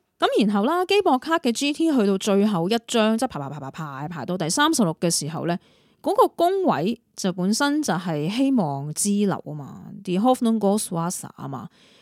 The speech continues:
咁啊，真係呢個嘅希望嘅大水啊，Hope Big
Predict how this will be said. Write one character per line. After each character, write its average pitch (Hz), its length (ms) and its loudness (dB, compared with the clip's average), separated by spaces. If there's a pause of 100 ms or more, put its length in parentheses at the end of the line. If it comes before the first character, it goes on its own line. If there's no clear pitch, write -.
咁 254 160 0
啊， 233 60 4
真 233 120 2
係 180 280 4
呢 190 80 0
個 190 80 0
嘅 170 200 -2
希 330 140 4
望 214 140 2
嘅 214 80 0
大 185 200 2
水 196 300 2
啊， 185 180 2
Hope 240 260 4
Big 240 120 0